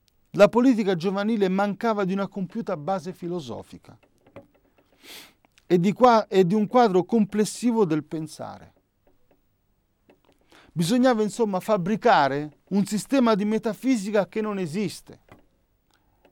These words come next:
E questo ciò che lui scrive a Don Pietro Orsi. Fabbricare un sistema di metafisica che non esiste. Se si voleva elaborare una nuova e organica cultura cristiana all'altezza delle esigenze del mondo moderno,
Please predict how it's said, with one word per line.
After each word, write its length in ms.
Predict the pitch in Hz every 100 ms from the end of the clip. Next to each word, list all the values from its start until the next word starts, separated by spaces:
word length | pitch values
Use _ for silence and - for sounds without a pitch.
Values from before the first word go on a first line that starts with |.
| -
E 120 | 151
questo 500 | - 226 - 147 120 _ _ _
ciò 160 | 175
che 140 | - 165
lui 180 | 190
scrive 640 | 175 - 160 190 170 175 - _ _ _ - - _ _ -
a 100 | 156
Don 200 | 151 165
Pietro 300 | - 170 160
Orsi. 480 | 143 104 - - - _ _ _ _ _ _ _ _ _ _ _ _ _ _ _
Fabbricare 600 | _ 202 175 214 247 185
un 100 | 170
sistema 440 | 165 202 - 240 196
di 100 | 185
metafisica 720 | 202 214 190 240 233 208 214
che 120 | 196
non 180 | 175 175
esiste. 560 | 139 110 - - 123 117 _ _ _ _ _ _ _ _
Se 180 | - 220
si 160 | - 220
voleva 320 | 233 277 254
elaborare 460 | 226 190 208 233 214
una 120 | 202
nuova 360 | 220 214 208 -
e 100 | 185
organica 500 | 180 190 233 180 160
cultura 400 | 190 180 202 180
cristiana 440 | 170 - 226 214
all'altezza 640 | 190 196 185 - 233 226 190
delle 220 | 165 170
esigenze 540 | 151 156 165 202 180
del 140 | 151 147
mondo 360 | 165 170 147
moderno, 640 | 139 135 117 - - -